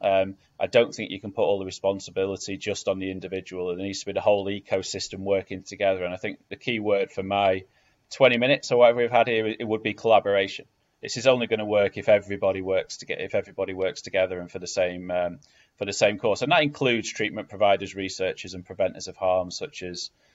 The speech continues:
such as Epic as well, you know. Um, it's also about operators firming up their customer base with those who are in control.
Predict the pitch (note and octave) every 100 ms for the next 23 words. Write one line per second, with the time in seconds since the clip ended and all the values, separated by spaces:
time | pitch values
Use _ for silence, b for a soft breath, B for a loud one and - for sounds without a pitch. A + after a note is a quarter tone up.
0 | _ - F2+ - F#2 F#2 - F2+ F2+ -
1 | G2 F2+ F#2 F2+ A2+ b b b b -
2 | A#2+ B2 C3 - _ _ - - D3 F#3+
3 | G3 E3 A#2 A2 B2 - A#2+ A2+ - -
4 | A#2+ A2 G#2+ G2 - G2 - B2+ - G#2+
5 | F#2+ F#2+ F#2+ - G2 G2+ G#2 G2+ - G2+
6 | G2 F#2+ G2 F#2+ - F#2 F2